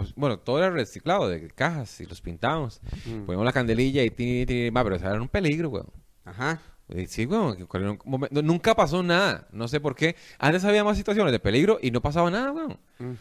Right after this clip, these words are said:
Speaker 1: ¿Usted se acuerda que en el parque de diversiones, mae, que uno se tiraba un tobogán todo hediondo, mae?
Speaker 2: Sí,
Speaker 1: Dice,
Speaker 2: sí,
Speaker 1: "Mae,
Speaker 2: sí, sí.
Speaker 1: sa-", yo me tiré varias veces de ahí.
Speaker 2: Había, había mucha tolerancia al peligro,
Speaker 1: Y yo,
Speaker 2: ¿verdad?
Speaker 1: mae, uno ve fotos y dice, "Playo, mae, ahí no".
Speaker 2: ¿Sabe qué? Yo me acuerdo que
Speaker 1: Mae, ah, es que ahí no, weón.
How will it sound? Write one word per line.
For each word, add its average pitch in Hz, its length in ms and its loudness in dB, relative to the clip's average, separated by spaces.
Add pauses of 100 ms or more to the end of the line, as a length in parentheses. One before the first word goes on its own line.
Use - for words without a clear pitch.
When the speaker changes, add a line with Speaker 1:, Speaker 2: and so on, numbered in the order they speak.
Speaker 1:
¿Usted 131 140 -10
se 180 60 2
acuerda 214 260 4
que 214 80 4
en 175 120 0
el 131 140 0
parque 147 280 2
de 208 60 4
diversiones, 202 380 4
mae, 175 220 0
que 98 180 -6
uno 113 160 -2
se 180 80 0
tiraba 165 220 4
un 180 100 0
tobogán 170 460 8
todo 185 180 6
hediondo, 175 420 4
mae? 185 180 4
Speaker 2:
Sí, - 60 6
Speaker 1:
Dice, 233 180 2
Speaker 2:
sí, - 40 4
Speaker 1:
"Mae, 175 140 6
Speaker 2:
sí, 240 120 -4
sí. 247 100 -6 (260)
Speaker 1:
sa-", - 300 0
yo 123 100 2
me 147 80 4
tiré 247 180 8
varias 135 220 8
veces 170 220 6
de 113 60 4
ahí. 165 120 6
Speaker 2:
Había, 175 160 4
había 151 160 2
mucha 190 380 0
tolerancia 156 600 2
al 180 60 -4
peligro, 151 420 2
Speaker 1:
Y 143 40 8
yo, 139 180 8
Speaker 2:
¿verdad? 123 80 2
Speaker 1:
mae, 151 480 6 (400)
uno 147 240 6
ve 180 160 8
fotos 156 300 4
y - 20 6
dice, 117 220 2
"Playo, 110 500 0 (240)
mae, 104 260 -2
ahí 95 220 0
no". 101 340 -2 (100)
Speaker 2:
¿Sabe 269 180 0
qué? 349 280 -2
Yo 175 160 4
me 302 60 4
acuerdo 302 640 -2
que - 120 -2
Speaker 1:
Mae, 131 260 4
ah, 104 80 0
es - 100 -8
que 113 80 -4
ahí 117 140 0
no, 113 180 0
weón. 170 200 -2